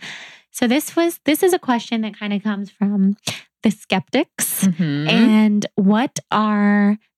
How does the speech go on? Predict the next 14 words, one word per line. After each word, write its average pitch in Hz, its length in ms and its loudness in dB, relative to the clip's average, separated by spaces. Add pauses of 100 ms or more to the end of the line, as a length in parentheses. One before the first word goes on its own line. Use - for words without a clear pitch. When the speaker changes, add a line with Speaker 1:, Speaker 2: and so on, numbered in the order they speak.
(100)
Speaker 1:
the 214 60 4
me-, 202 240 2 (120)
the 196 340 6
medical 202 460 2
studies, 196 800 0
um, 190 360 4
that 196 140 -2
have 196 340 0
been 208 240 6
done 190 480 0 (640)
on 202 400 4 (140)
acupuncture, 240 760 0
Chinese 208 400 2
medicine? 196 640 -2